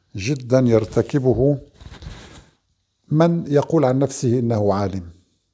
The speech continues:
يرتكب خطأ كبير في حق نفسه أو لن يظلم نفسه، أنه اشترط ثمن هذا العلم على الآخرين ومنعه عن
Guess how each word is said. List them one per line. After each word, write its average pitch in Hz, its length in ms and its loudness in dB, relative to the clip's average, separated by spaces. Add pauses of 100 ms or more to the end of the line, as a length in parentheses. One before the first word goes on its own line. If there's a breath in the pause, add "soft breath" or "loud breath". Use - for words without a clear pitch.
(300)
يرتكب 123 580 -2
خطأ - 400 -6
كبير 110 600 -8 (640 loud breath)
في - 180 -12
حق - 300 -6
نفسه 139 480 -2
أو 123 160 -2
لن 110 180 2
يظلم 131 380 2
نفسه، 139 500 -2 (1400 soft breath)
أنه 127 640 0 (560)
اشترط 139 880 0 (880)
ثمن 139 480 0
هذا 117 360 2
العلم 113 340 0
على 110 140 -2
الآخرين 110 680 -6 (1500 soft breath)
ومنعه 131 1700 0
عن 139 320 -2